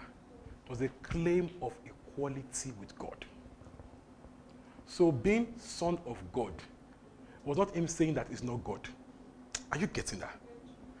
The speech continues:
By calling God his father was a claim of equality to God. Let me explain that.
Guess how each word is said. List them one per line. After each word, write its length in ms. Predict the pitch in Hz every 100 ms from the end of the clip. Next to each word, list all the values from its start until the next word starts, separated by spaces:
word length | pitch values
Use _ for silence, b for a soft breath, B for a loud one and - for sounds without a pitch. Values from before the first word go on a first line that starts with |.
| B 127
By 120 | 139
calling 580 | - - 202 208 196 127
God 200 | 156 151
his 140 | 113 -
father 440 | - 113 104 104 - - B B -
was 140 | 135 123
a 80 | 120 -
claim 380 | 175 170 160 - - - - - - - - - - -
of 180 | 156 -
equality 680 | 127 - - 143 139 131 131
to 100 | - -
God. 220 | - - - - - - - - 254 - - - - - - - 120
Let 80 |
me 60 | 113
explain 260 | - -
that. 100 | 90